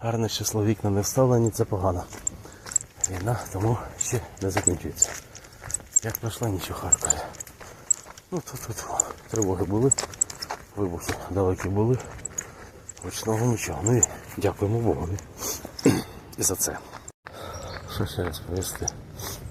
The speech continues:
Ну, дитина майже вже вилікувалась. Кума, може, сьогодні заберу. Він не дзвонив, я казав йому зранку, подзвонив, щоб я розумів, їхати мені на автівці сі-, чи ні. Ну,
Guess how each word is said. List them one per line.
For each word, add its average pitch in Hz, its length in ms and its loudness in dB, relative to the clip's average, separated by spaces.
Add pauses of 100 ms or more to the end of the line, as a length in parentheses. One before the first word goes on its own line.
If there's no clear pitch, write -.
(120)
Ну, 156 120 8 (160)
дитина 120 360 8
майже 101 280 4
вже 95 200 6 (140)
вилікувалась. 113 960 4 (1900)
Кума, 123 240 6
може, 113 280 6
сьогодні 110 420 4
заберу. 117 420 4 (960)
Він 95 300 0
не 92 60 0
дзвонив, 113 420 4
я 92 80 0
казав 95 340 0
йому 98 180 2 (280)
зранку, 98 340 4
подзвонив, 104 440 4
щоб 98 180 4
я 110 100 6 (800)
розумів, 113 440 4
їхати 117 380 4
мені 120 240 8 (840)
на 123 100 4
автівці 117 420 2
сі-, 135 320 6
чи - 160 4
ні. 165 200 12 (200)
Ну, 123 100 0